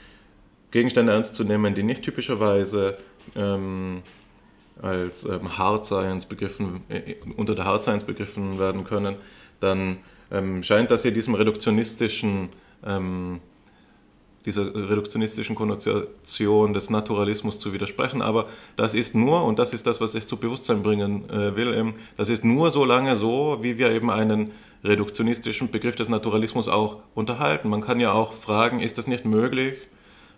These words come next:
äh, den Naturbegriff zu pluralisieren, sodass, und das wäre, glaube ich, die, das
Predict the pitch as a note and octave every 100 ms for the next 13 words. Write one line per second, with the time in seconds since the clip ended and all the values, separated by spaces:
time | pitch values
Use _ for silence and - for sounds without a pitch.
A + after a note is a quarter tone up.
0 | - G2 F#2+ - - - A2 G2+ G2+ -
1 | G#2 G2+ C3 B2+ C3 A#2 A2+ - G#2 G#2+
2 | G2 G2 G2 F#2 A2 D3+ D#3 D#3 - -
3 | - - G2+ F2+ G#2 G#2+ - - - _
4 | - F#2 F#2 G#2 G2 G2+ G2 F#2+ - F#2+
5 | G2 G#2